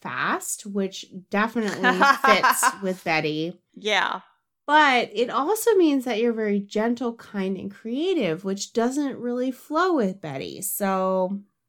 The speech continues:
Speaker 1: I don't,
Speaker 2: <sighs>
Speaker 1: I don't necessarily see those, but I don't know that she also had the opportunity to explore that side of herself either,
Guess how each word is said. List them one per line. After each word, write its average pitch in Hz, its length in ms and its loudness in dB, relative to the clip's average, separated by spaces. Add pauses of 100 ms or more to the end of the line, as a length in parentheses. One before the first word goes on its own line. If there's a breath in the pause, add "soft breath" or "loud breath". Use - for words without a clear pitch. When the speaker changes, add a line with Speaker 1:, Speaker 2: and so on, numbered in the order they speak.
(180)
Speaker 1:
I 220 100 -2
don't, 240 560 -2 (120)
Speaker 2:
<sighs> - 120 -20
Speaker 1:
I 233 80 -4
don't 269 200 -4
necessarily 285 680 -2
see 247 260 -4
those, 240 240 0
but 214 160 -4
I 196 80 2
don't 208 440 -2 (380)
know 202 340 0
that 180 160 -6
she - 320 -6
also 190 340 -6
had 185 200 -6
the 170 100 -4
opportunity 175 800 -8
to - 180 -12
explore 165 500 -8
that 160 220 -8
side 147 260 -8
of 156 120 -14
herself 160 440 -12 (120)
either, - 520 -10